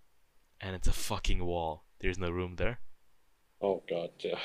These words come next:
Speaker 2: <sighs> This isn't gonna end well, is it?
Speaker 1: I was like, "Huh?" <laughs> I fucking couldn't believe it.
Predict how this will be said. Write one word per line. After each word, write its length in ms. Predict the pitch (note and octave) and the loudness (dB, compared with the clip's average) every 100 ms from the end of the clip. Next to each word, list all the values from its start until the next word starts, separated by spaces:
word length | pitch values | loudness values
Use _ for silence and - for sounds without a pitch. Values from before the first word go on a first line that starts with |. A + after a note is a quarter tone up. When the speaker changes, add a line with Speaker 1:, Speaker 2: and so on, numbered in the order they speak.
| - | 0
Speaker 2:
<sighs> 120 | - | 0
This 120 | - | 2
isn't 240 | F#2+ - F#2 | 0 0 -4
gonna 160 | E2 | -4
end 160 | F2 G#2 | -4 -4
well, 240 | A2 B2+ - | 2 4 4
is 220 | - - F3+ | 2 2 0
it? 180 | G3+ - - | -2 -2 -2
Speaker 1:
I 100 | - | 2
was 140 | F#2 | 12
like, 120 | - - - - - | 12 12 10 -2 -10
"Huh?" 420 | - - A2 C3 D#3+ - - | 2 4 4 12 12 12 12
<laughs> 140 | - - - - - - - - - - - - - - - - - - _ - _ _ _ _ | 12 10 2 -8 -6 -6 -8 -14 -18 -16 -12 -10 -10 -12 -18 -20 -20 -20 _ -20 _ _ _ _
I 160 | - G#2 | 0 2
fucking 540 | - - A2+ - G#2+ | 2 0 0 2 2
couldn't 440 | - - G2+ G2+ - | 12 12 12 10 4
believe 420 | F#2+ E2+ E2+ E2+ | 2 2 -2 -4
it. 180 | D2+ - | -6 -10